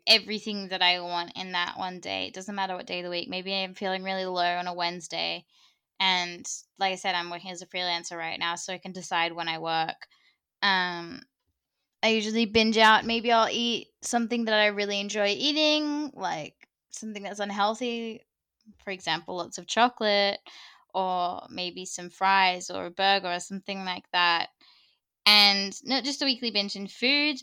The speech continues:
but in also what I'm doing. So I'll have a weekly binge of, like, Netflix series that I really like, or a binge on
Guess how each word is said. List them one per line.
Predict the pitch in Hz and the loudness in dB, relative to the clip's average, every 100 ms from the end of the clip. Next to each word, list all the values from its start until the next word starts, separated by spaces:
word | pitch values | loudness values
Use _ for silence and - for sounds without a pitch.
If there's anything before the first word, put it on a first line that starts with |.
| - | 4
but | 208 202 - | 6 6 2
in | 208 | -2
also | 202 208 - 226 | -2 -6 -4 -4
what | 208 190 | -2 -2
I'm | 180 | -2
doing. | 175 170 170 165 | -6 -10 -10 -12
So | 196 190 | -10 -8
I'll | 185 185 | -4 -4
have | 196 | -6
a | 208 | -6
weekly | 208 202 214 | -6 -6 -8
binge | 202 190 190 | -6 -6 -8
of, | 190 185 - | -10 -10 -12
like, | 180 - _ _ | -10 -12 _ _
Netflix | 208 208 - 226 | -4 -4 -4 -10
series | - 220 214 208 202 | -8 -8 -6 -6 -8
that | 208 208 | -8 -6
I | |
really | 208 208 208 208 | -4 -2 -4 -2
like, | 196 190 196 196 - - - | 2 2 2 0 -4 -16 -6
or | 190 185 180 180 175 | -2 0 0 -2 -4
a | 196 | -6
binge | 185 190 190 190 185 | -4 -4 -2 -4 -6
on | - 180 175 170 170 | -6 -4 -6 -8 -12